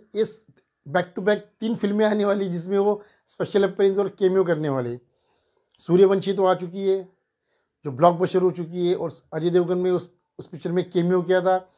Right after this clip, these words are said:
और उनकी एंट्री पे जो गेटी गैलेक्सी में सुनामी आई थी, तालियां और सीटियों की घड़घड़ाहट से धमाका मचा दिया था उन्होंने। तो अब गंगूबाई काठियावाड़ी में भी वो स्पेशल अपीयरेंस कर रहे हैं और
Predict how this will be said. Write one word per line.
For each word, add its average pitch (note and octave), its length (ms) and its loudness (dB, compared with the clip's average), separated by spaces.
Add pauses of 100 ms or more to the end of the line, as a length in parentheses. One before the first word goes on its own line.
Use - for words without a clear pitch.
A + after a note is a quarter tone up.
(300)
और C#3+ 60 -4
उनकी E3 280 -2
एंट्री E3+ 300 0
पे F#3 220 0
जो F3+ 160 0
गेटी D3 380 -6
गैलेक्सी F3 360 -4
में F3+ 160 -2
सुनामी F3 440 -4
आई F#3 160 -2
थी, F#3 200 -6 (520)
तालियां F#3+ 460 2
और F#3 180 0
सीटियों F3+ 540 0
की F#3 120 -6
घड़घड़ाहट E3+ 580 0
से F#3+ 380 0 (640)
धमाका E3+ 340 0
मचा E3+ 220 0
दिया E3 140 0
था D3+ 80 -4
उन्होंने। C#3+ 320 -4 (640)
तो D#3+ 60 -2
अब E3+ 100 -14
गंगूबाई F3+ 440 6
काठियावाड़ी F#3 500 2
में G3 100 -2
भी G3 80 -4
वो G3+ 100 0
स्पेशल G3 400 -2
अपीयरेंस F#3+ 300 0
कर F#3 160 -4
रहे F#3+ 140 2
हैं F#3+ 120 -2 (400)
और A#3 160 -8